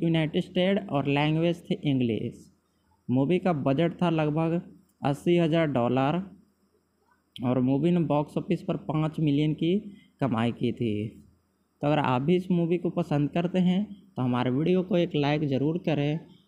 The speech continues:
और कमेंट में बताएं कि इस मूवी का रिव्यू कैसा लगा। हेलो फ्रेंड्स, स्वागत करते हैं अपने चैनल पे। तो आज के इस वीडियो में हम रिव्यू करने वाले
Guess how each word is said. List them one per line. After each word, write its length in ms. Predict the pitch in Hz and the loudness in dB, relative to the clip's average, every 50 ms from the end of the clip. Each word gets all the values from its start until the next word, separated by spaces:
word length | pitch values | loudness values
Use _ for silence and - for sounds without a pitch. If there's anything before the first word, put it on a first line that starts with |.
| - | -6
और 140 | - 123 127 | -2 -2 0
कमेंट 440 | 123 - 143 143 160 175 185 185 180 | 0 0 2 2 4 4 2 2 2
में 180 | 190 185 180 165 | 2 0 2 0
बताएं 360 | 170 160 - 165 160 165 160 | 0 -2 0 0 0 0 0
कि 160 | - - 135 | 0 -2 -4
इस 100 | 123 - - | -2 0 0
मूवी 300 | 131 135 139 143 170 165 | 0 0 2 0 0 -2
का 140 | - 170 160 | 0 0 0
रिव्यू 360 | 156 143 120 117 131 131 143 - - | 0 0 0 0 0 -2 -2 -2 -4
कैसा 320 | 139 123 117 - - 120 120 | -2 -2 -2 -2 -2 -2 -2
लगा। 320 | 117 113 104 101 101 98 98 95 95 117 - - - _ _ _ _ _ _ - - - - - - - - - - - - - - - - - - - - - - - - - - - - - - - - | -2 -2 -2 -2 -2 -2 -2 -4 -6 -10 -12 -18 -20 _ _ _ _ _ _ -20 -20 -20 -20 -20 -20 -20 -20 -20 -20 -20 -20 -20 -20 -20 -20 -20 -20 -20 -20 -20 -20 -20 -20 -20 -20 -20 -20 -20 -12 -4 -2
हेलो 260 | 120 117 117 127 151 180 202 208 | 0 2 2 4 4 4 2 2
फ्रेंड्स, 580 | 208 240 233 226 208 185 185 196 214 226 220 - - - - - - - - | 2 2 2 4 4 4 4 4 2 2 0 -2 -8 -18 -20 -20 -20 -20 -16
स्वागत 500 | - - 147 123 117 120 117 - 170 170 | -8 -2 0 2 2 2 2 0 -2 -2
करते 320 | - - 208 196 202 196 202 | 0 0 0 0 0 0 2
हैं 120 | 202 190 | 2 2
अपने 300 | 175 - - 156 165 160 147 | 2 0 0 0 0 0 0
चैनल 440 | - 147 135 127 127 127 123 123 120 | 0 0 0 0 2 2 2 0 0
पे। 160 | - 123 117 113 117 117 - | 0 -2 -2 -2 -2 -4 -6
तो 140 | - - 117 117 | -6 -6 -4 -2
आज 360 | 117 117 117 127 151 151 - | 0 0 0 0 -2 -2 -4
के 100 | - 190 - | -6 -2 0
इस 200 | 196 190 190 - | 0 0 0 2
वीडियो 320 | 185 185 185 190 190 190 | 2 2 4 4 4 4
में 160 | 185 190 196 190 | 4 4 4 4
हम 220 | 180 185 185 185 | 4 4 4 4
रिव्यू 360 | 185 180 151 143 135 135 151 147 - | 2 2 2 2 2 2 2 0 0
करने 280 | 170 165 170 170 170 170 | 0 0 2 2 2 4
वाले 300 | 160 135 120 117 123 143 | 4 4 4 4 4 4